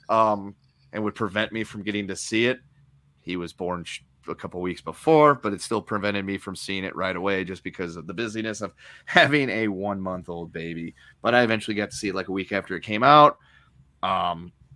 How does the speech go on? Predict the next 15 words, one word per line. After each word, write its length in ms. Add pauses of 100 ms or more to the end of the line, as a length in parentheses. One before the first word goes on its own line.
(200)
it 160
was 300
everything 480
I 100
was 140
hoping 400
it 100
would 160
be, 320 (360)
and 200
that 360
it 240 (340)
had 220
enough 640 (720)
callbacks 960